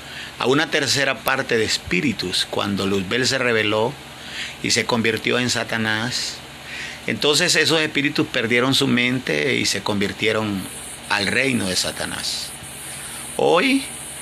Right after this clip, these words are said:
para este tiempo, Dios está permitiéndole la oportunidad a todos aquellos espíritus que escucharon a Luzbel, pero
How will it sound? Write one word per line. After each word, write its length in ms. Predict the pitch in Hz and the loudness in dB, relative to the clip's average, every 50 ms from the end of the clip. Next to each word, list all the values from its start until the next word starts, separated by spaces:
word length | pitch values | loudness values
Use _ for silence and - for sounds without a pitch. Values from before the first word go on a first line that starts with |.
| - - - - - - - - | -12 -12 -14 -14 -12 -14 -10 -6
para 220 | - 113 110 107 110 | -2 0 2 2 2
este 220 | 117 113 - 135 | 2 2 0 0
tiempo, 480 | 117 - 123 113 107 104 - - 143 185 - - - - - - - - - - - - - - - - - - 110 | 0 2 2 2 2 0 -2 -4 -4 -4 -6 -10 -12 -12 -12 -12 -12 -14 -14 -14 -12 -12 -12 -12 -12 -12 -10 -6 0
Dios 520 | - 135 139 143 156 180 190 196 - - - | 2 4 6 6 6 6 6 4 4 2 2
está 280 | 131 113 - - 123 - | 0 -2 0 0 -2 2
permitiéndole 800 | 147 143 147 156 147 - - 139 139 135 143 143 139 135 131 | 2 2 4 4 2 2 2 2 2 4 4 4 4 2 2
la 400 | 127 117 117 117 135 151 170 185 | 2 2 2 4 4 2 2 2
oportunidad 1120 | 196 196 185 185 - 185 175 175 175 160 - - 165 165 160 151 143 120 107 104 104 95 90 - - - - - - - - - - - - - - - - - | 2 2 2 2 2 2 4 4 2 0 0 2 2 2 4 4 2 2 2 0 0 0 -2 -6 -8 -10 -12 -12 -14 -12 -12 -12 -12 -12 -10 -10 -12 -8 -6 -4
a 80 | - | -2
todos 280 | 104 - 135 156 170 170 | 2 4 6 6 6 6
aquellos 300 | 160 147 165 160 165 165 | 4 4 4 4 4 4
espíritus 600 | 151 - - 160 170 180 180 - - 180 160 - - | 2 2 4 6 8 8 6 6 4 2 2 2 2
que 540 | - 135 123 120 117 117 113 113 113 - - - - - - | 2 4 4 6 6 6 6 4 4 2 -2 -6 -8 -4 -2
escucharon 680 | 123 113 - - 127 120 - - 156 185 202 196 190 | 0 0 0 0 0 2 2 4 4 4 4 4 4
a 60 | 170 151 | 4 4
Luzbel, 540 | 135 135 123 117 107 - 123 123 123 120 | 4 4 4 2 2 0 0 2 2 0
pero 440 | 117 - 117 113 107 107 104 104 101 | 2 2 2 4 4 4 2 2 0